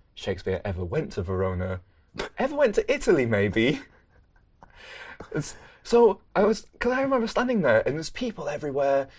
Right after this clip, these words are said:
taking photos, um, putting, you know, when people put padlocks on railings as a kind of, yeah, that, that thing. And I was just standing in my head going, "Well, you know, this is something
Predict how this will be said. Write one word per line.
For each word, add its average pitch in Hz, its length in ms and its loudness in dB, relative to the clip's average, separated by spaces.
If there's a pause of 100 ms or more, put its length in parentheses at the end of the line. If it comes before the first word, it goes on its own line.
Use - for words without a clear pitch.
(120)
taking 135 360 -6
photos, 127 540 2 (320)
um, 110 360 0 (220)
putting, 113 460 2 (180)
you 127 140 2
know, 135 80 2
when 127 100 4
people 120 160 -2
put - 160 -2
padlocks 117 460 -2
on 101 120 -4
railings 104 520 0
as 85 100 -8
a - 120 -8
kind 92 320 -12
of, - 120 -10 (440)
yeah, 107 160 -6 (100)
that, 90 160 -12 (300)
that - 200 -20
thing. 98 260 -12 (440)
And 135 280 -6 (280)
I 170 40 -4
was 226 360 -2
just - 180 -12
standing 170 200 -8
in 147 60 -8
my 143 60 -8
head 165 140 -8
going, 123 220 -6
"Well, 107 360 -6
you 107 100 -14
know, 92 220 -10 (500)
this 104 180 -14
is 120 80 -12
something 92 480 -6